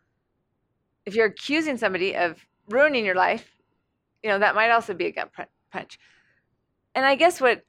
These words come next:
I want you to weigh in on is we do talk about this. We talk about not freaking out. But maybe just talk about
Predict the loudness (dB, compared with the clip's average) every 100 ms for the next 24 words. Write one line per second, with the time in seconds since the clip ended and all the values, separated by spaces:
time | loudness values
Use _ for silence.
0 | -2 0 2 0 0 -2 0 -2 -4 -4
1 | -2 -2 -4 -8 -4 -4 -4 -12 _ _
2 | _ _ -10 -6 -4 -4 -4 -2 -2 0
3 | 0 0 -4 -8 -10 -4 -2 -2 0 0
4 | 0 -2 -4 -8 -6 -6 -6 _ _ _
5 | _ _ _ _ _ _ _ _ _ _
6 | _ _ _ 0 2 2 2 2 2 -2
7 | -6 0 0 0 -2 2 2 0